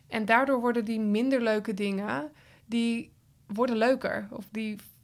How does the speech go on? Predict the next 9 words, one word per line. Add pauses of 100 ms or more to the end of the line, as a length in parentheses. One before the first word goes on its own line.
(100)
gaan
anders
aanvoelen,
omdat
jouw
energie
is
veranderd. (480)
En,